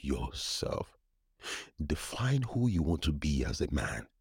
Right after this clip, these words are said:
Then base your recovery on that, not because you come across a beautiful girl, not because you wanted to get married. Yes, that's a good, that is a, that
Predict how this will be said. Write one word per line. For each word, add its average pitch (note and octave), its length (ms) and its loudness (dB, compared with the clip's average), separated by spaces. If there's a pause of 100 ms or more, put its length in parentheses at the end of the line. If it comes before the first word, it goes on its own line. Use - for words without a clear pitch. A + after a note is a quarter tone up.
(560)
Then C#2 320 0
base G#2 380 2
your D2+ 140 2
recovery C#2+ 720 -2
on A#1+ 200 -6
that, - 360 -6 (280)
not B2+ 420 0
because - 520 -4
you - 80 -2
come - 220 0
across - 340 -2
a - 40 -10
beautiful G2+ 380 0
girl, D2 260 0 (240)
not B2 300 2
because - 400 -2
you F2 60 0
wanted F2 200 2
to - 120 -6
get - 260 -2
married. C2+ 320 -2 (320)
Yes, - 380 0
that's - 240 -4
a D2 60 -2
good, D2 420 0 (320)
that - 160 -4
is G2 200 0
a, - 140 2 (340)
that - 140 -4